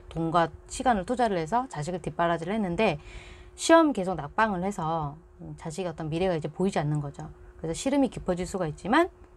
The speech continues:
미래를 위해서 뭔가를 미리 사들이는 하루가 될 수 있습니다. 그리고 이제 수일간들 보겠습니다. 임수분들인데요. 네, 임수분들은, 음, 같은 글자가 들어왔죠. 비견이 임묘지에 앉은 날이고요.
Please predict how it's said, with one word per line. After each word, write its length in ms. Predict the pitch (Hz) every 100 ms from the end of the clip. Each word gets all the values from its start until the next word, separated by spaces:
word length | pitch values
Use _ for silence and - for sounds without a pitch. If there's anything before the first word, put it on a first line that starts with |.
| -
미래를 440 | 160 175 302 269 143
위해서 320 | 139 - 147 -
뭔가를 400 | 165 160 156 156
미리 380 | 151 156 185 -
사들이는 460 | - 226 294 269 240
하루가 280 | 233 175
될 120 | 170 135
수 160 | -
있습니다. 520 | 160 - 156 151 151 - - - - -
그리고 460 | 170 160 262 302 339 -
이제 220 | 175 -
수일간들 760 | 170 - 320 339 294 220 202 190
보겠습니다. 480 | 180 160 160 156 160
임수분들인데요. 1300 | - 165 170 233 226 220 180 160 151 143 156 247 254 - - - - -
네, 80 |
임수분들은, 1200 | 233 190 196 202 269 254 220 220 254 277 285 285 285 - _ -
음, 280 | 151 151 151
같은 300 | 156 151 269
글자가 280 | 262 175 156
들어왔죠. 320 | 156 147 -
비견이 400 | - 156 220 240
임묘지에 380 | 170 175 185 180
앉은 240 | 151 165
날이고요. 760 | 160 139 151 156 147 156 165